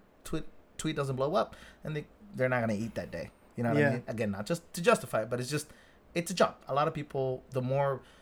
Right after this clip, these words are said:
Speaker 1: uh, crazy they sound, the more they're gonna travel, right?
Speaker 2: Yeah.
Speaker 1: So that doesn't mean that they represent the entire left. Or for
Speaker 2: Yeah.
Speaker 1: that matter, the entire right. I mean, I'm sure I'm mad at a lot of people that,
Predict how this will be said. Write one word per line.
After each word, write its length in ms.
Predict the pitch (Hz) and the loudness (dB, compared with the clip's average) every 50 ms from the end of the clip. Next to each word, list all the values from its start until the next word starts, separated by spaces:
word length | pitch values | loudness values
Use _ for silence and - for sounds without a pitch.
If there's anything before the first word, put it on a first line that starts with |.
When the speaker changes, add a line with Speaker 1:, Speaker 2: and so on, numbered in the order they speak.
| - - - - - - - - | -20 -20 -20 -20 -20 -14 0 4
Speaker 1:
uh, 200 | 135 123 117 113 | 4 4 4 2
crazy 320 | - - 180 170 151 147 | 4 4 4 6 6 4
they 100 | 131 135 | 4 2
sound, 400 | - - 139 139 139 139 131 127 | 2 4 4 4 4 4 4 4
the 60 | 120 113 | 2 2
more 200 | 117 123 127 123 | 4 4 4 4
they're 120 | 120 117 | 4 4
gonna 260 | 113 110 110 107 104 104 | 2 2 2 2 0 -2
travel, 380 | - - 113 107 104 92 90 - - - - - | 0 0 0 0 0 -4 -10 -14 -20 -20 -20 -14
right? 240 | - 107 107 113 127 | -10 -8 -8 -6 -4
Speaker 2:
Yeah. 320 | 160 156 151 147 139 131 131 - - | 0 2 2 2 2 0 -2 -8 -6
Speaker 1:
So 360 | - - 135 127 123 120 - 131 | -2 2 4 4 4 2 0 0
that 160 | 127 - 180 170 | 2 2 4 4
doesn't 280 | 220 214 196 196 160 | 2 2 2 0 0
mean 280 | 147 151 160 170 160 147 | 0 0 0 0 0 0
that 180 | 143 131 123 | 0 -2 0
they 160 | - 127 131 131 | 0 0 2 2
represent 560 | 135 131 - 127 - - 131 123 123 120 - - - - - - - - - - | 2 2 0 -2 -6 -6 -4 -4 -4 -6 -8 -12 -18 -20 -20 -20 -20 -20 -14 -6
the 100 | - 131 | -4 -4
entire 360 | 127 120 - - 135 135 123 | -4 -2 -2 -2 -2 -2 -2
left. 320 | 110 117 117 113 - - - - - - - - - - - | -2 -4 -4 -6 -6 -10 -18 -20 -20 -20 -20 -20 -20 -8 -4
Or 80 | - 165 | 2 6
for 40 | 165 | 6
Speaker 2:
Yeah. 100 | 165 151 | 8 8
Speaker 1:
that 140 | 143 156 202 | 8 6 6
matter, 200 | 202 214 220 220 | 6 6 4 4
the 100 | 208 208 | 4 4
entire 380 | 202 202 - - 180 180 196 190 | 2 2 2 0 0 2 0 0
right. 360 | 127 113 131 - - - - - | 0 -2 -2 -2 -4 -10 -12 -8
I 100 | - 123 | -6 -4
mean, 240 | 131 139 135 127 127 | -2 -2 -2 -2 -2
I'm 100 | 123 127 | -2 -2
sure 280 | - - 139 135 135 135 - | -2 2 2 2 2 2 0
I'm 240 | 110 127 147 143 123 | -2 -2 -2 0 2
mad 200 | 123 127 135 131 | 2 4 4 4
at 80 | 123 | 4
a 20 | 117 | 2
lot 180 | 113 120 123 | 2 2 0
of 80 | 123 - | 0 0
people 300 | - 127 113 - 127 123 | -2 -6 -4 0 0 2
that, 260 | 117 117 113 107 - | 2 2 0 0 -4